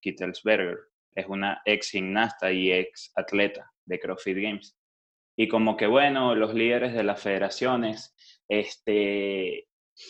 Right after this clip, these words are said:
tenemos estas vacantes dentro de, de la Federación Internacional, un montón de cosas,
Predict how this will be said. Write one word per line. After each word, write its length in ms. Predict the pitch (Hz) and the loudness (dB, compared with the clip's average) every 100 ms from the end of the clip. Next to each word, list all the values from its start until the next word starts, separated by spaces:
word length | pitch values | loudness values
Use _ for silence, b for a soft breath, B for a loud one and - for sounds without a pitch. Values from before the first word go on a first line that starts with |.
| B B _ _ _ | B B _ _ _
tenemos 720 | 120 113 117 123 135 127 - | 4 6 8 8 8 4 0
estas 320 | 131 127 135 127 | 2 4 4 6
vacantes 560 | 113 127 135 139 131 | 4 6 4 4 2
dentro 400 | 120 107 113 104 | 2 0 2 4
de, 480 | 101 95 - - - _ _ - - | 6 4 2 -6 -16 _ _ -20 0
de 140 | 104 | 4
la 140 | 101 | 4
Federación 560 | - 101 98 95 - 104 | 2 0 2 0 -2 -2
Internacional, 800 | 117 113 101 104 - 95 120 135 - _ _ _ _ _ | 0 0 0 -2 -4 -4 -4 -4 -8 _ _ _ _ _
un 60 | 98 | -4
montón 280 | 95 101 98 | -2 0 0
de 140 | 98 | 0
cosas, 360 | 110 113 95 | -2 -2 -4